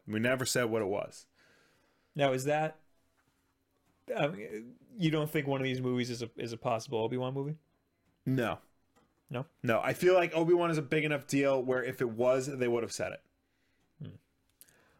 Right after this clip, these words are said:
Speaker 1: I feel like they had also would have said it in the announcement that was made today that multiple Star Wars s-, television series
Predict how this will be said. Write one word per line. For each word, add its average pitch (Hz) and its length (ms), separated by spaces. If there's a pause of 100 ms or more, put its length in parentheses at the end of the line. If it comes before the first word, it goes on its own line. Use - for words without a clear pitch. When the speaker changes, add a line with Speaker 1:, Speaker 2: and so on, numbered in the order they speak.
(100)
Speaker 1:
I 117 60
feel 131 200
like 123 120
they 127 80
had 123 120
also 190 400
would 160 180
have 135 100
said 120 460
it - 160 (520)
in 143 180
the 139 120
announcement 135 520
that 123 120
was 123 100
made 123 380
today 160 920 (1000)
that 139 200
multiple 196 380
Star 190 320
Wars 175 400 (120)
s-, - 240
television 185 580
series 139 540